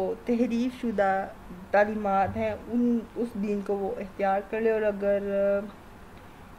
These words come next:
हम देखते हैं, खुदा न खास्ता वही और नबूवत की वाज़ह तालीमात के बावजूद नबी पाक सल्लल्लाहु अलैहि वसल्लम ने अगर उनके झूठे मज़हब को अपना भी लिया, तो फिर उस सूरत में नबी पाक सल्लल्लाहु अलैहि वसल्लम का ना कोई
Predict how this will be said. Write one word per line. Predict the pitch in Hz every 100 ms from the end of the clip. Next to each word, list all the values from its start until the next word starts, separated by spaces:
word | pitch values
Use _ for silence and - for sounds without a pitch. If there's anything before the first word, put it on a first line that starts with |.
| -
हम | 226
देखते | 214 208 247
हैं, | 247
खुदा | 247 214
न | 208
खास्ता | 220 214 220 208
वही | 202 220 233 226
और |
नबूवत | 208 190 196 196 -
की | 208
वाज़ह | 208 196 208
तालीमात | 220 220 208 196
के | 208
बावजूद | 208 202 196 208
नबी | 202
पाक | 208 196
सल्लल्लाहु | 196 208 202
अलैहि | 202 -
वसल्लम | 202 190 180 - - - - -
ने | 208
अगर | 185 214 220 240
उनके | 233 226 233 220 220 208 220 - 190
झूठे | 226 226 262
मज़हब | 240 226 226
को | 226
अपना | 226 202
भी | 208
लिया, | 220 208 202
तो | 196
फिर | 202 240 233
उस | 226 233
सूरत | 233 226 226
में | 226 220
नबी | 220 202 208
पाक | 208 214
सल्लल्लाहु | 214 202 202 190 196
अलैहि | 208 202 196
वसल्लम | 196 202 196
का | 196 196
ना | 190
कोई | 190 196 202